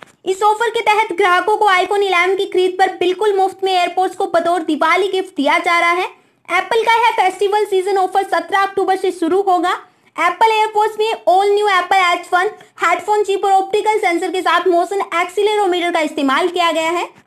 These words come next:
दोस्तों, इनकी कीमत की बात करें तो Apple AirPods की कीमत चौदह हजार नौ सौ रुपए है, वहीं Apple iPhone इलेवन के सिक्सटी फ़ोर जीबी वेरिएंट की शुरुआती कीमत इकसठ हजार नौ सौ नब्बे रुपए है।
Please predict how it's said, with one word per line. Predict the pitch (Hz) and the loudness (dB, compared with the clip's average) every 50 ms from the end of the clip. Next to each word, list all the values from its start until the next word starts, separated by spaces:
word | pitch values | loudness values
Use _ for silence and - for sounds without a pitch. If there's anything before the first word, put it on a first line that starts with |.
| - - _ _ _ _ _ _ - | -20 -20 _ _ _ _ _ _ -4
दोस्तों, | 381 415 415 480 | -2 -2 0 -2
इनकी | 494 466 453 480 | -2 0 0 0
कीमत | 415 427 440 427 415 427 427 | 0 0 0 0 0 0 -2
की | 466 427 | -2 0
बात | - 392 381 403 392 392 - | 2 2 2 2 0 -2 -2
करें | 392 392 415 427 | -2 -2 -2 0
तो | 440 415 | 2 2
Apple | 392 381 381 381 415 403 | 2 2 0 0 -2 0
AirPods | 403 392 403 403 392 392 392 392 | 0 -2 -2 0 0 -2 -2 -2
की | - 403 | -4 -4
कीमत | 392 381 370 349 370 370 392 | -2 0 0 0 -2 -2 -2
चौदह | 392 359 349 370 392 | -2 0 2 2 2
हजार | 381 381 359 370 370 359 | 2 0 0 0 0 2
नौ | 320 294 302 | 2 0 0
सौ | 302 381 381 | 0 -2 -2
रुपए | 370 370 370 | -2 0 0
है, | 370 370 349 370 392 | 0 0 0 0 0
वहीं | 392 370 349 370 370 359 | 0 2 2 2 2 2
Apple | 349 349 339 339 370 370 - - - | 2 0 0 0 0 0 0 0 0
iPhone | 320 349 349 349 415 415 | 0 0 0 0 0 0
इलेवन | 415 392 359 339 349 349 349 | 0 2 2 2 2 0 0
के | 359 370 | -2 -2
सिक्सटी | 359 359 - - 370 339 | -4 -6 -6 -4 -6 -4
फ़ोर | 359 - 349 381 403 | -2 0 0 0 0
जीबी | 403 403 381 392 | 0 -2 -2 -2
वेरिएंट | 330 330 330 320 339 330 330 | 0 0 0 0 0 -2 -2
की | 349 339 | -4 -4
शुरुआती | 349 330 302 294 311 311 320 320 339 | -4 -2 0 2 2 0 0 -2 -4
कीमत | 349 320 311 311 339 339 339 - | -2 0 0 0 0 -2 -6 -8
इकसठ | 349 349 - - 427 427 427 - | -10 -10 -6 -6 -6 -4 -2 -2
हजार | 349 311 311 311 302 311 | -2 0 0 0 0 2
नौ | 302 294 302 | 0 0 0
सौ | 311 302 | 0 0
नब्बे | 285 269 262 254 269 359 | -2 -2 -2 -2 -4 -4
रुपए | 359 339 349 330 | -4 -2 -2 -2
है। | 330 330 330 403 | -2 -2 -4 -6